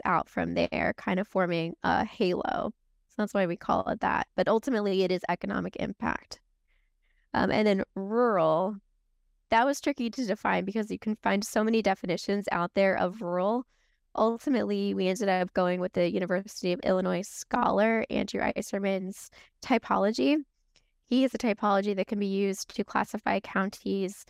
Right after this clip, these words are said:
anywhere in the U S as either urban, mixed urban, mixed rural, or rural.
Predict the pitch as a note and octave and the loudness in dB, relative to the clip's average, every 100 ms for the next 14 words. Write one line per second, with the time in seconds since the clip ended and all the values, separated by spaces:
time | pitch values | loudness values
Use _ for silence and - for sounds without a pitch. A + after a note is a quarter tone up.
0 | - - A#3 A3+ G3 F#3+ G3 F#3 F3+ F3 | -16 -2 2 4 4 2 2 2 4 2
1 | G3+ F#3 F#3 F#3 F3 E3+ E3+ - _ _ | 0 -2 -2 0 2 2 0 -2 _ _
2 | - A3 A3 A3 G#3 B3 B3 _ - G3 | -4 0 2 2 4 2 -2 _ -4 -4
3 | - - G3 F#3+ F3+ F3+ F#3 G#3+ - - | -4 -2 0 2 2 2 0 -4 -6 -4
4 | G3+ - - F#3 F#3 F3 - - F3 F#3 | -4 -4 -2 2 4 2 0 -2 -2 0
5 | F#3 G#3 C#4 | 2 2 0